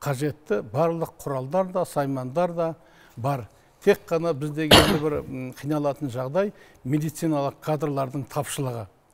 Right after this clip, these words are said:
Мен, біз осы жөнінен де қоғамдық кеңесте қарап, біз өз пікірімізді, ұсынысымызды айттық. Қазір бұны мына біздің, ә, Талдықорған қаласындағы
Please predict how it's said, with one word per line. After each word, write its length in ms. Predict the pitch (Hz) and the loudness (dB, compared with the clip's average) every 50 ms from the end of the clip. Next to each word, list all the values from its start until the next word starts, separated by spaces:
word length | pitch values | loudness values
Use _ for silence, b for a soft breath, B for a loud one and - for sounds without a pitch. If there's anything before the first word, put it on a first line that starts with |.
| _ _ - | _ _ -10
Мен, 200 | 127 127 123 113 - B B B B B B B B B | -10 -10 -10 -10 -14 B B B B B B B B B
біз 220 | 131 156 165 156 165 | -6 -6 -6 -6 -6
осы 460 | - 135 147 156 - - - - 175 | -4 -2 -2 -2 -2 -4 -4 -2 0
жөнінен 280 | 170 165 170 165 160 | 0 2 0 0 0
де 140 | 151 160 151 - | 0 -2 -4 -4
қоғамдық 540 | - - 151 151 151 147 151 143 135 - - | -2 -2 -2 0 0 0 -2 -4 -6 -6 -4
кеңесте 460 | 151 143 143 143 139 - - 143 131 | -4 -2 -2 -4 -6 -6 -6 -6 -6
қарап, 400 | - - - 135 143 175 180 - - - B B B B B B | -6 -6 -4 -2 0 0 -2 -2 -8 -20 B B B B B B
біз 160 | - 139 143 151 147 151 170 | -8 -4 -2 -2 0 0 0
өз 120 | 165 139 - | -2 -4 -6
пікірімізді, 640 | - - - 160 143 143 139 139 131 117 - 156 151 127 | -12 -6 -4 -2 -2 0 -2 -2 -4 -4 -4 -4 -4 -4
ұсынысымызды 720 | 139 - - 151 143 135 117 - - 135 135 131 113 - 139 | -6 -8 -6 -4 -4 -4 -4 -6 -6 -6 -6 -6 -6 -6 -4
айттық. 400 | 120 127 123 - - - 233 226 - - B B B B B B | -4 -4 -6 -6 -6 -6 -6 -6 -6 -18 B B B B B B
Қазір 380 | - 135 135 131 139 151 143 151 B B B B - | -4 -2 -2 0 -2 -2 -2 -4 B B B B -6
бұны 220 | 131 139 151 160 | -2 0 0 0
мына 220 | 151 143 147 147 143 | 2 2 0 0 0
біздің, 320 | 135 143 139 135 151 143 135 127 | 0 -2 -2 -2 -2 -2 -4 -4
ә, 160 | 123 131 127 123 - | -6 -6 -6 -4 -4
Талдықорған 480 | 147 143 139 151 147 143 147 156 147 - | -4 -2 0 -2 -2 -2 -2 -4 -6 -4
қаласындағы 760 | - 139 139 135 - - 143 131 135 139 139 143 147 139 | -6 -4 -4 -4 -4 -4 -4 -2 -2 -2 -2 0 -2 -4